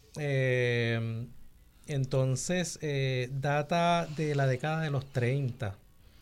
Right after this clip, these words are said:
y es una pieza muy, muy sobria, muy solemne, muy triste, porque describe, eh, el transitar apesadumbrado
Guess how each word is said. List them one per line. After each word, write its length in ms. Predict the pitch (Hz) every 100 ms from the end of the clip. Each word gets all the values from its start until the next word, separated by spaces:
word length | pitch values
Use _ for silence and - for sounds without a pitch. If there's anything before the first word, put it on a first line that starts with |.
| - - - - - -
y 480 | 156 143 131 120 117
es 100 | 117
una 280 | 143 135 131
pieza 540 | 135 127 131 131 143
muy, 360 | 131 120 127 127
muy 240 | 123 127
sobria, 840 | 123 - 123 123 117 117 117 113 113
muy 260 | 113 117
solemne, 960 | 117 - 127 120 120 120 123 120 120 120 - - - - - -
muy 280 | 139 135 135
triste, 800 | 139 135 139 135 - - 123 - - - - - -
porque 800 | 156 139 135 - 135 127 123 123 127
describe, 1120 | 131 - - 143 143 156 156 147 135 127 139
eh, 640 | 139 131 127 120 117 113 - - - - -
el 240 | 151 139 135
transitar 1300 | 139 131 131 - 135 127 123 127 127 135 135 131 139 -
apesadumbrado 1700 | 135 127 135 127 - 127 123 120 117 117 117 120 123 127 123 120 127